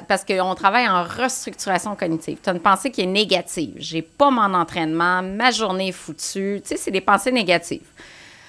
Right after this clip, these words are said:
Ah, c'est plate, mais c'est pas grave, je vais en profiter pour justement écouter une série que je vais écouter depuis longtemps. Euh,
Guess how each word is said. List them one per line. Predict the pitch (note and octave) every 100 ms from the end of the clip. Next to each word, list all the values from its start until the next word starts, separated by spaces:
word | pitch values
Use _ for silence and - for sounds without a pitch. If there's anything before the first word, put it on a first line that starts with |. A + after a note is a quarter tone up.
| - -
Ah, | D#4+ D#4
c'est | D#4 D4 C4
plate, | C#4 B3+ C4+ C4+
mais | A3+
c'est | -
pas | D4
grave, | D4 F4+ F#4
je |
vais | A#3+
en | A3+
profiter | A3 B3 - - D4+ E4
pour | C#4+ G#3
justement | - - A3+ G3 C4
écouter | B3 - B3
une | A#3+
série | - G3+ A3+
que | A#3+
je |
vais | A3
écouter | A3 -
depuis | A3+ -
longtemps. | G3 F3+ F3 - C4 B3+ B3
Euh, | A#3+